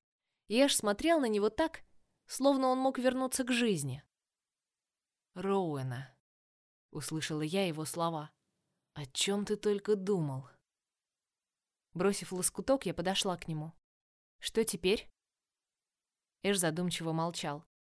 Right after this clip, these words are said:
Шок от того, что его брат виноват в предательстве всех Фейри, ещё не отпускал его, подобно долго заживающей ране.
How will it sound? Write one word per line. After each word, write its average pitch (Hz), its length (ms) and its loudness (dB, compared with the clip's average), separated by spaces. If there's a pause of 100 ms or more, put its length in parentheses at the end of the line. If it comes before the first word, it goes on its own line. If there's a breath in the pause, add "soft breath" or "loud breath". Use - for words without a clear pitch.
(360)
Шок 285 300 4
от 220 120 -2
того, 214 240 6
что 240 200 2
его 214 180 6
брат 247 300 2
виноват 214 420 0
в - 60 -12
предательстве 214 720 0
всех 233 320 -2
Фейри, 285 500 0 (420)
ещё 220 320 0
не 247 120 0
отпускал 247 560 -2
его, 151 340 -4 (440 soft breath)
подобно 233 460 4
долго 262 360 2
заживающей 269 720 2
ране. 185 420 -2